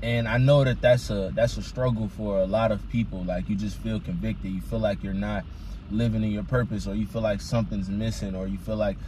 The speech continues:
something's off. You know what I'm saying? And a lot of times these feelings that you're having is really actually God speaking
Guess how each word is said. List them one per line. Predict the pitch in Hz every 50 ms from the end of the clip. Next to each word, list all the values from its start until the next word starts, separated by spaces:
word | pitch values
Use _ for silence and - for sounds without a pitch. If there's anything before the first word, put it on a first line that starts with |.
| - -
something's | - - 123 113 104 95 104 98 90 - -
off. | 107 110 107 98 90 - - - - - - -
You | -
know | 110 110
what | 110
I'm | 107
saying? | - - 110 107 104 101 92 - - - - - -
And | 104 113 113
a |
lot | 113 123 - 147
of | 143 123
times | - 139 127 127 120 113 101
these | 110 120 120 117 - -
feelings | - - 143 147 139 131 120
that | 117 110 104 -
you're | 107 95
having | 95 113 131 131 123 113 101 98
is | 95 87
really | 90 104 113 107 101 95
actually | 92 107 104 101 - - - 98 95
God | 90 98 101 104 104 101 98 92 90
speaking | - - - - 123 120 110 - 98 92